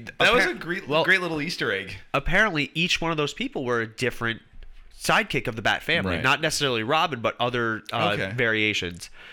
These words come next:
Speaker 2: So that, that was an int-, and
Speaker 1: She
Speaker 2: I
Speaker 1: looked,
Speaker 2: love
Speaker 1: she looked great.
Speaker 2: She looks great. And I love how Robin, or Dick Grayson was like, "What is wrong with
Speaker 1: Yeah.
Speaker 2: you?"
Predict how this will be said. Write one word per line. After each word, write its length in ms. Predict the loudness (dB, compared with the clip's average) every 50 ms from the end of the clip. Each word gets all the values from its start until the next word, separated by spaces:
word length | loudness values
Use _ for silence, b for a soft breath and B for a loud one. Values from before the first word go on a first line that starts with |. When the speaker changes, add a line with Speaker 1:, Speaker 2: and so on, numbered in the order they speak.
| B
Speaker 2:
So 200 | B -2 0 2 4
that, 180 | 4 2 4 4
that 180 | 4 4 4
was 160 | 2 0 -2 -4
an 100 | -4 -4
int-, 140 | -4 -2
and 80 | 0 2
Speaker 1:
She 60 | 4
Speaker 2:
I 60 | 4 4
Speaker 1:
looked, 180 | 4 2 2
Speaker 2:
love 260 | 4 4 4 2 0 -2
Speaker 1:
she 180 | -4 -2 -2
looked 260 | -2 -4 -6 -8 -10
great. 420 | -10 -6 -4 -2 -2 -2 -2 -2 0
Speaker 2:
She 120 | 0 0 0
looks 180 | -2 -2 -4
great. 240 | -4 -4 -4 -2 -2 -2
And 120 | 0 2
I 60 | 2
love 280 | 2 4 4 4 4 4
how 180 | 4 2 2 2
Robin, 500 | 2 2 2 4 4 2 2 -2 -6 -6 -6
or 140 | -4 -4 -2
Dick 200 | -2 -4 -4 -2
Grayson 280 | 0 -2 -2 -2 -4
was 120 | -6 -4 -2
like, 140 | -4 -4 -4
"What 380 | -6 -6 -2 2 2 2 2 2
is 240 | 0 -2 -2 -2 -4
wrong 420 | -4 -4 -2 -2 -2 -2 -4 -2
with 140 | -4 -4 -2
Speaker 1:
Yeah. 140 | -2 -2 -2
Speaker 2:
you?" 240 | -2 -2 -4 -6